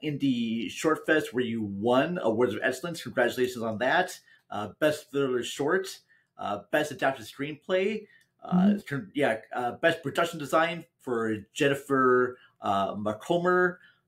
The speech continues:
Speaker 1: um, and then Outstanding Achievement in Directing, Best Director, uh, Julia Marchese. That is excellent. Um,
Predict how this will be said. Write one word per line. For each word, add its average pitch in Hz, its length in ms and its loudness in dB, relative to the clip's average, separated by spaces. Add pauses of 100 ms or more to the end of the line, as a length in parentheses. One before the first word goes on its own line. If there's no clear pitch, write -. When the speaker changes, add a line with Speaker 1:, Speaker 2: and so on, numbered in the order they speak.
(100)
Speaker 1:
um, 92 540 -4 (240)
and 113 120 -6
then 127 340 0 (200)
Outstanding 170 960 0
Achievement 123 680 -2
in 120 180 -6
Directing, 117 560 -2
Best 131 260 -2
Director, 113 540 0 (420)
uh, 98 460 2
Julia 104 460 2
Marchese. 95 580 -4 (100)
That 101 300 -2 (120)
is 98 280 -6
excellent. 110 480 -2 (520)
Um, 110 340 2